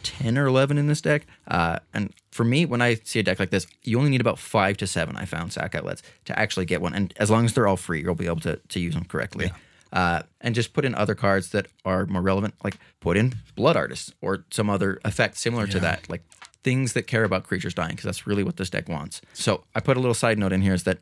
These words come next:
Speaker 1: Blood Artist was printed in May twenty twelve. So I know that during the time, uh, Commanders, the
Speaker 2: That was his first printing?
Speaker 1: Yeah. So
Speaker 2: Really?
Speaker 1: so the people who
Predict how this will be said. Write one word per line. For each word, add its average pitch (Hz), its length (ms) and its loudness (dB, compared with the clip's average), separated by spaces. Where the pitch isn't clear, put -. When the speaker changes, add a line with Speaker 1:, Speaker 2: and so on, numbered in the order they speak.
Speaker 1:
Blood 113 180 6
Artist 170 320 0
was 107 100 -6
printed 117 380 0
in 113 140 4
May 98 120 4
twenty 95 280 0
twelve. - 280 -8
So - 180 -4
I 90 120 0
know 127 140 2
that 139 160 0
during 143 260 2
the 147 60 0
time, 104 360 -4
uh, 80 360 -2
Commanders, 120 580 0
the - 100 -2
Speaker 2:
That 127 80 0
was 120 100 4
his 107 140 2
first - 380 0
printing? 214 340 0
Speaker 1:
Yeah. - 120 -12
So 98 200 -4
Speaker 2:
Really? 92 400 -6
Speaker 1:
so 101 180 2
the 92 100 0
people 139 300 2
who 117 260 0